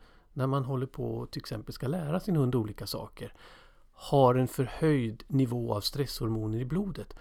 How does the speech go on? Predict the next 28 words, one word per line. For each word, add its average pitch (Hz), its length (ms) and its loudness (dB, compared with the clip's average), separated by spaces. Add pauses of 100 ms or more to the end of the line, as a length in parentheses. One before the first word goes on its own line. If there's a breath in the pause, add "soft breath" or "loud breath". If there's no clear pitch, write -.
(220 loud breath)
så - 180 -6
speglas 165 720 0
det - 80 -8
här 117 240 -4
ganska - 500 -4
snabbt - 500 -6
också - 340 -4
i 143 60 4
hundens, 156 760 -2 (520 soft breath)
eh, 123 220 2
blodnivåer 104 680 0
av 107 100 -12
samma 104 300 -6
stresshormoner. 143 760 -2 (1500 loud breath)
Så - 160 -2
på 185 120 4
något 180 260 6
sätt - 240 0
läser 127 300 2
hunden 131 520 2
av 147 500 2
ägarens 110 960 0
tillstånd, 156 920 -2
och 147 180 2
det 160 80 0
här 131 140 -4
tillståndet 117 600 -6
speglas 110 760 -4